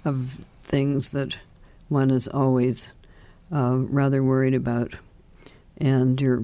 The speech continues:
you're always worried when, uh, some crisis or other is used as an excuse to deprive people of their, uh, previously enjoyed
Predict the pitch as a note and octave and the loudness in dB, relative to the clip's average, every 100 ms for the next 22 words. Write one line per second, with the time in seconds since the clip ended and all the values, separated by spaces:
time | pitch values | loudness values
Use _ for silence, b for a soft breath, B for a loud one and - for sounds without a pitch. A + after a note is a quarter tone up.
0 | G#2+ C3 C3 B2 - - - F#3 F#3 B2+ | -6 -4 -2 0 -4 -4 0 2 4 2
1 | A#2+ C3+ B2+ C3 C3 B2 B2+ - B2 C3+ | 0 0 0 0 0 0 -2 -2 0 2
2 | B2 B2+ - b b b b b - C#3 | 4 2 -2 b b b b b -8 -4
3 | B2+ B2 G#2+ - - - - C#3+ C#3+ B2+ | -2 -2 -4 -6 -14 -16 -4 0 0 0
4 | D3 C#3+ C#3 - A2+ C#3 C3 B2+ B2+ B2+ | -2 0 0 -2 -2 -2 0 0 0 -2
5 | G2+ b b b b - C#3 C3+ C#3 C#3 | -4 b b b b -4 -2 0 2 2
6 | C3+ - G#2+ A#2+ C3 A#2+ A2 - - C#3 | 0 -2 -2 -2 -2 -4 -4 -8 -4 0
7 | C3 B2+ - - B2 B2 B2+ B2 C#3 B2 | 0 0 -2 -4 -2 0 -2 -2 -2 0
8 | C3 - C3 A2+ C3 C3 A#2 B2 B2+ G#2 | -2 -2 -2 -2 -2 -2 -2 -2 -2 -4
9 | C3 C#3 B B B B B - C3 A#2 | -4 -6 B B B B B -8 -4 -4
10 | - - - - - D#3+ D3+ C#3+ B2 B2 | -8 -16 -16 -10 0 2 2 0 0 -2
11 | - C3+ A#2+ B2 B2 C3+ B2+ B2 B2+ | -2 0 2 0 0 0 0 0 -4